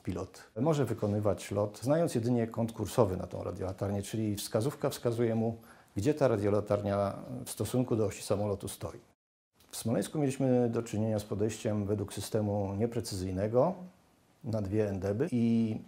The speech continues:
tam mieliśmy minimalną wysokość zniżania, tą M D A określoną na sto metrów. Oznacza to, że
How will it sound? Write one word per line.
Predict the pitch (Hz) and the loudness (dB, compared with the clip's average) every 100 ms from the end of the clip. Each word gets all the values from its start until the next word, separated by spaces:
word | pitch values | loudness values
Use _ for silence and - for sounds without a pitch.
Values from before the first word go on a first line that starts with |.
| - | 0
tam | 151 170 165 | 2 4 2
mieliśmy | 135 131 135 131 131 139 - | 0 -2 0 2 2 -2 -2
minimalną | 117 113 113 117 110 104 101 104 104 101 | 0 2 4 4 4 2 0 -2 -2 -2
wysokość | 101 110 104 101 | -2 -4 -4 -4
zniżania, | 92 95 95 107 123 | -4 -4 -2 -2 -2
tą | - 92 | -4 -4
M | 95 92 | -4 -2
D | 101 | 2
A | 113 104 _ | 2 2 _
określoną | - - 110 110 107 104 | -10 -6 -4 -2 0 0
na | 98 | -2
sto | - 101 | -4 -4
metrów. | 98 - - | -6 -10 -4
Oznacza | 175 170 180 156 | -2 0 2 0
to, | - 127 127 | 4 4 4
że | 107 104 101 98 | 2 0 2 0